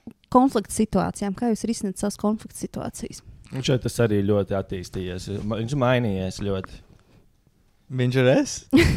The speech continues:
Speaker 2: Kas tad?
Speaker 3: Viņš ir es vai viņš, kā
Speaker 2: Nē.
Speaker 3: mēs risinām konfliktus?
Speaker 2: Nē, kā mēs
Speaker 1: Konflikts
Speaker 2: kon-,
Speaker 1: ir
Speaker 2: kā mēs arī
Speaker 1: mainījies.
Speaker 2: konfliktējam,
Speaker 1: Mm.
Speaker 3: Mhm.
Speaker 2: laikam ejot.
Speaker 1: Ah, jā.
Speaker 3: Jā.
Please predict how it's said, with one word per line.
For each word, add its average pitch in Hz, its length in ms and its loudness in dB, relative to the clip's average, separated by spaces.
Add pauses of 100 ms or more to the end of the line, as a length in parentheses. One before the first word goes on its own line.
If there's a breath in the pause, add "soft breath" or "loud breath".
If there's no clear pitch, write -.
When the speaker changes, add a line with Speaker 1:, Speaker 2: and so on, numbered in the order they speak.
(140)
Speaker 2:
Kas 139 180 4
tad? 156 140 2
Speaker 3:
Viņš 147 220 2
ir 139 120 2
es 170 240 4
vai 202 200 2 (500)
viņš, 143 400 2
kā 143 80 0
Speaker 2:
Nē. 165 80 8 (160)
Speaker 3:
mēs 123 160 0
risinām 123 320 -6
konfliktus? 120 420 -6
Speaker 2:
Nē, 147 160 10
kā - 240 8
mēs 127 160 8
Speaker 1:
Konflikts - 80 4
Speaker 2:
kon-, 156 220 8
Speaker 1:
ir - 100 -8
Speaker 2:
kā 160 140 6
mēs 139 160 2
arī 127 100 2
Speaker 1:
mainījies. - 80 -4
Speaker 2:
konfliktējam, 101 840 0 (100)
Speaker 1:
Mm. 110 140 0
Speaker 3:
Mhm. 107 240 -4 (320)
Speaker 2:
laikam 101 420 -4
ejot. 95 320 -6 (1080)
Speaker 1:
Ah, 233 260 2 (400)
jā. 269 80 0 (420)
Speaker 3:
Jā. 139 160 -6